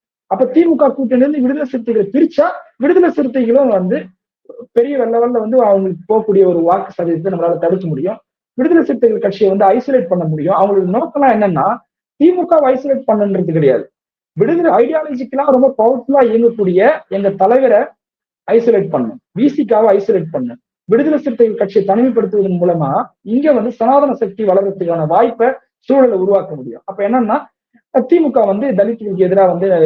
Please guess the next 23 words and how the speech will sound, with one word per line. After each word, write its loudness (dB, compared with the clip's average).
இதா-, -2
எதிரான 0
ஒரு 2
கட்சி -4
அப்படின்ற -2
ஒரு 0
தோற்றத்தை 0
அவங்க 0
உருவாக்கிக்கிட்டே 0
இருக்கிறாங்க. -6
ஆ, -6
இங்க -4
தலித் 2
ரிலேட்டடான 0
கிரைம்ஸ் 0
நடக்குதான்னு 0
கேட்டா 2
நடக்குது. 2
அதற்கு 0
எதிரான 2
நடவடிக்கைகள் 0
தேவையான்னு 2
கேட்டா 0